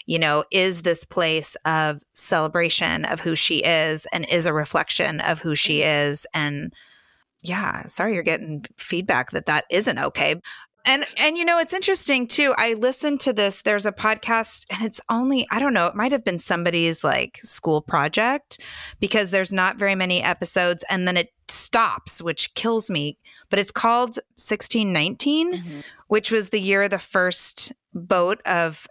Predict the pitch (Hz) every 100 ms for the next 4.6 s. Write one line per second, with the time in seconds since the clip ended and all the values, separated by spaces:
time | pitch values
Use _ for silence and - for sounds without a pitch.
0 | - 165 156 151 - - _ 175 170 -
1 | 175 - 190 175 170 - 185 - 180 170
2 | 165 - 175 185 208 285 - - 180 165
3 | - 175 160 180 277 - - _ _ _
4 | _ _ 185 175 165 165